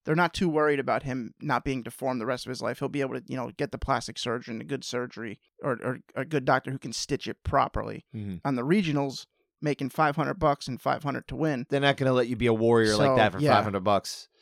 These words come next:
Speaker 2: They're not gonna do it.
Speaker 1: So that, that is a, a
Speaker 2: They're gonna
Speaker 1: a
Speaker 2: stop it
Speaker 1: portion.
Speaker 2: earlier.
Speaker 1: Yeah.
Speaker 2: And especially at ami, they're gonna stop things even earlier.
Speaker 1: Mm-hmm.
Speaker 2: In, in, in amateurs, and, you know, people who watch amateurs probably already know this,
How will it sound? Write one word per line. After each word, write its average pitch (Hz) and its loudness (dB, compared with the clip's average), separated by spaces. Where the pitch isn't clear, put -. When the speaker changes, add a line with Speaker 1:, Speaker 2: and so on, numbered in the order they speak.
Speaker 2:
They're 117 0
not 113 2
gonna 113 -2
do 123 4
it. 113 2
Speaker 1:
So 143 -4
that, 139 0
that 151 4
is 143 -2
a, 113 -4
a - -12
Speaker 2:
They're 110 -2
gonna 117 -2
Speaker 1:
a - -4
Speaker 2:
stop 117 4
it - 2
Speaker 1:
portion. 107 2
Speaker 2:
earlier. 95 -4
Speaker 1:
Yeah. 131 -6
Speaker 2:
And 127 2
especially 123 0
at 117 6
ami, 135 2
they're 110 0
gonna 110 -4
stop 104 0
things 101 -6
even 95 -6
earlier. 120 2
Speaker 1:
Mm-hmm. 156 0
Speaker 2:
In, 107 -6
in, - -
in 101 -4
amateurs, 110 0
and, 107 -4
you 117 -4
know, 98 -6
people 104 -2
who 101 0
watch 101 2
amateurs 101 0
probably 92 -2
already 92 -2
know 131 6
this, 110 4